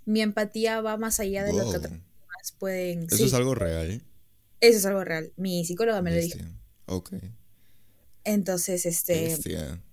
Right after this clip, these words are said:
Speaker 1: sí,
Speaker 2: Ok.
Speaker 1: yo ahí entendí de que yo
Speaker 2: Yo no tenía idea.
Speaker 1: Yo tampoco, <laughs> yo no sabía, porque solamente
Speaker 2: <laughs>
Speaker 1: sabía el, el, lo típico de, oh, que es-, eres una persona toc o tienes A D H D, ¿no? Ah,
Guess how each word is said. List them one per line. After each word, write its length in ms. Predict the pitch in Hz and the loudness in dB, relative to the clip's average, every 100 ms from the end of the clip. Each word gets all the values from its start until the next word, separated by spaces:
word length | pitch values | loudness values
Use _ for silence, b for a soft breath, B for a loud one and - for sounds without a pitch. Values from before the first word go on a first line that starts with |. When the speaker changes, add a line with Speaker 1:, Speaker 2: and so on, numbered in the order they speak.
| - - _ | -20 -20 _
Speaker 1:
sí, 500 | - - 262 285 226 | 4 10 12 12 8
Speaker 2:
Ok. 40 | 196 | 6
Speaker 1:
yo 140 | 247 | 6
ahí 380 | 269 277 269 - | 6 4 2 0
entendí 680 | 254 233 220 226 208 226 262 | 0 0 2 2 2 0 2
de 200 | 247 220 | 2 2
que 340 | 202 196 190 | 0 -4 0
yo 240 | 180 233 233 | 4 6 8
Speaker 2:
Yo 160 | 143 | 6
no 100 | 117 139 | 4 2
tenía 260 | 101 101 | 2 2
idea. 480 | 101 104 110 98 113 - - - _ - - | 2 0 -2 -6 -10 -18 -20 -20 _ -10 -4
Speaker 1:
Yo 180 | 240 285 | 6 8
tampoco, 360 | 480 349 427 330 | 8 8 4 6
<laughs> 720 | - - 427 - 415 - 392 | 4 6 6 6 4 4 6
yo 100 | 403 | 6
no 100 | 381 | 6
sabía, 500 | 415 302 254 294 226 | 4 4 2 0 0
porque 260 | 220 226 262 | 0 -2 -2
solamente 720 | 311 320 311 320 330 320 - | 0 -2 2 4 4 0 -6
Speaker 2:
<laughs> 340 | - - - - | -12 -18 -16 -4
Speaker 1:
sabía 540 | 247 240 247 254 269 | 0 0 0 -2 -2
el, 160 | 254 - | -4 -6
el, 300 | 220 220 - | -8 -6 -6
lo 160 | 226 220 | -6 -2
típico 380 | 262 269 226 247 | -4 -4 -2 -2
de, 260 | 214 202 - | 0 -4 -4
oh, 260 | 226 220 | -4 -4
que 100 | 214 | -4
es-, 140 | 220 - | -6 -6
eres 180 | 220 226 | -8 -6
una 140 | 220 | -6
persona 360 | 202 214 208 208 | -6 -4 -4 -4
toc 280 | 233 214 - | -6 -6 -10
o 100 | 190 | -10
tienes 320 | 196 196 196 | -8 -8 -6
A 120 | 202 | -6
D 140 | 196 190 | -8 -8
H 260 | 185 - | -10 -10
D, 380 | 175 190 190 180 | -8 -8 -8 -8
¿no? 160 | 190 285 | -6 -6
Ah, 160 | 277 | -6